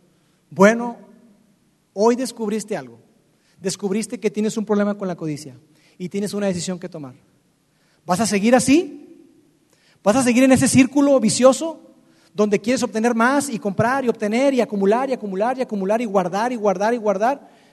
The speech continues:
¿Vas a seguir así tratando de buscar satisfacción y tú sabes, porque lo has vivido,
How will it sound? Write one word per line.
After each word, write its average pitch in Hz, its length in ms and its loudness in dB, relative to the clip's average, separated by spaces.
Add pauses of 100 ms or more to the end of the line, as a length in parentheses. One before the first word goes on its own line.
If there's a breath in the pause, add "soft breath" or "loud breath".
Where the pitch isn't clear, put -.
(120)
¿Vas 185 160 -6
a 254 60 -6
seguir 233 220 0
así 285 540 -2
tratando 214 380 0
de 269 60 4
buscar 247 260 0
satisfacción 240 520 -4
y 214 100 -6
tú 247 120 -4
sabes, 254 440 2
porque 208 220 -6
lo 208 80 2
has 240 60 2
vivido, 247 320 -2